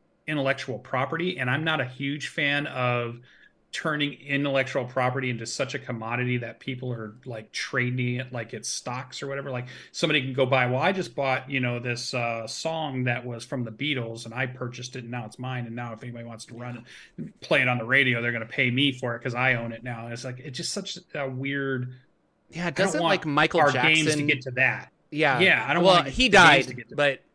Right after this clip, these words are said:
Speaker 2: I thought Michael Jackson owned a lot of the Beatles music.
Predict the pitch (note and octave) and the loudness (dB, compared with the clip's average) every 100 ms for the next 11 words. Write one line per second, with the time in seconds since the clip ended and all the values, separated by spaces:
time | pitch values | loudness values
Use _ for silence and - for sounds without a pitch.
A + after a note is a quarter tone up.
0 | _ E3+ A3+ D#4 E3 E3+ F#3 C#3+ D3 D#3 | _ 2 4 2 2 2 2 2 2 2
1 | D#3+ C3+ - C#3 C#3+ C#3+ B2+ B2+ A#2+ B2+ | -4 -4 0 2 2 -2 -2 0 2 2
2 | C3 A#2+ G#2+ B2 A#2 A2 G#2+ G#2+ A#2 F#2+ | 2 -6 -6 -4 -4 -6 -10 -10 -12 -16
3 | - | -18